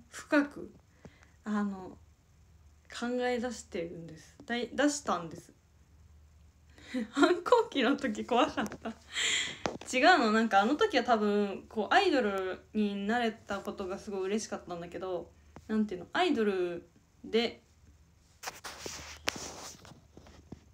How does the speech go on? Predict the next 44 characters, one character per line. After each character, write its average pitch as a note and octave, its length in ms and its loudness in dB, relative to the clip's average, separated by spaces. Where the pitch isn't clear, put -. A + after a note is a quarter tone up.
私 B3 340 -4
が B3+ 200 4
ア C#4 60 6
イ C#4 100 2
ド A3 120 2
ル F#3 100 2
だ F#3+ 140 -2
か F#3+ 120 -4
ら、 G#3 380 2
な G#3 140 -2
ん G3+ 80 -4
て - 100 -18
い - 40 -16
う - 20 -16
の、 - 120 -12
ア F#4+ 120 4
イ F#4+ 100 2
ド B3 120 2
ル G#3+ 100 4
と G#3+ 100 -6
し G#3 140 -4
て G#3+ 80 0
の G3 80 2
役 G#3 260 -2
目 A#3 120 2
を G3+ 80 0
果 G3+ 120 -4
た A3 120 0
せ A#3 100 -2
れ G#3 80 2
ば F3 140 -4
別 F3 200 -8
に F#3 120 -6
い F3+ 60 -4
い - 20 -10
と E3 100 -10
思 E3+ 140 -10
っ - 20 -12
て - 100 -18
た - 120 -12
ん - 60 -14
で - 60 -18
す - 140 -18
よ。 - 80 -18